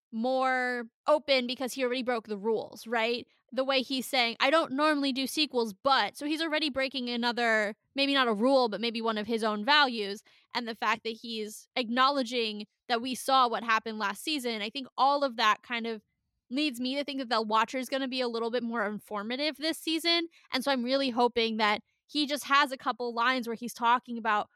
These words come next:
"Well, this is how the multiverse has changed." And I do think he says something in the trailer where he's like,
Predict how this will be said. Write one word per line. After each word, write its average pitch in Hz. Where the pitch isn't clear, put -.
"Well, 262
this 269
is 269
how 277
the 269
multiverse 262
has 262
changed." 285
And 277
I 302
do 381
think 381
he 294
says 320
something 254
in 240
the 226
trailer 269
where 202
he's 233
like, 220